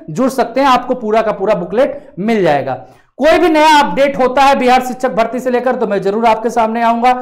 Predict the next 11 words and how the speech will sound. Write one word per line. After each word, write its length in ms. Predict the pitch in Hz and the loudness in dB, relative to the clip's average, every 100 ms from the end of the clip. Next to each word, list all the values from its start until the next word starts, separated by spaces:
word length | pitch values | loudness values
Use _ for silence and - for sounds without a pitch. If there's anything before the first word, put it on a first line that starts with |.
| - - - | -10 -10 0
आपका 340 | 277 320 320 | 4 4 2
कोई 360 | 320 277 285 311 | 0 2 2 2
भी 180 | 262 311 - - 156 | 0 -2 -4 -14 -4
डाउट 380 | 143 233 294 247 | 0 2 2 2
है, 180 | 277 277 | 2 2
कोई 220 | 277 233 | 2 0
भी 140 | 247 254 | 0 -6
प्रश्न 380 | 254 262 269 | -2 -2 -2
है, 140 | 254 262 | -2 -2
सवाल 380 | 233 214 240 247 | 0 2 4 4
है, 140 | 254 | 2